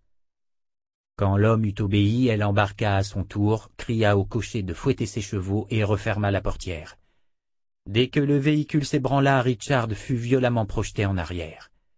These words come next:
Par pitié, maîtresse Dena », bredouilla-t-il, « pardonnez-moi d'avoir désobéi. J'aurais dû rester là où vous me l'aviez ordonné.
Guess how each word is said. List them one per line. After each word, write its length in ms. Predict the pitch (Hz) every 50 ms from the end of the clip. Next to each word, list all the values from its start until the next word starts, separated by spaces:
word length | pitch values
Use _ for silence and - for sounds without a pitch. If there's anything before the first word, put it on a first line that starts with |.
| _ _ _ _ _ _ _ _ _ _ _ _ _ _ _ _ _ _ _
Par 220 | - 135 113 - -
pitié, 440 | - 127 101 - - 135 117 101
maîtresse 400 | 107 104 101 - - 107 104 107
Dena », 400 | 123 127 117 117 98 95 101 - - - _ _ _ _ _ _ _ _ _ _ _ -
bredouilla-t-il, « 840 | 95 87 101 98 98 98 92 90 92 - - - 98 92 87 - _ _ _ _ _ _ _ _ _ _
pardonnez-moi 680 | - - 104 98 110 120 123 123 120 104 131 139 110 113 127 -
d'avoir 320 | - 156 135 123 135 123 120
désobéi. 680 | 131 117 107 123 107 110 104 98 95 87 - - - _ _ _ -
J'aurais 400 | 170 143 131 156 120 104 120 107
dû 100 | 120 123
rester 380 | - 139 131 - - - 135 -
là 200 | 113 110 113 120
où 80 | 127
vous 180 | 120 123 135 131
me 120 | 131 127
l'aviez 300 | 135 135 127 123 143 131
ordonné. 520 | 123 113 120 120 117 117 113 104 101 104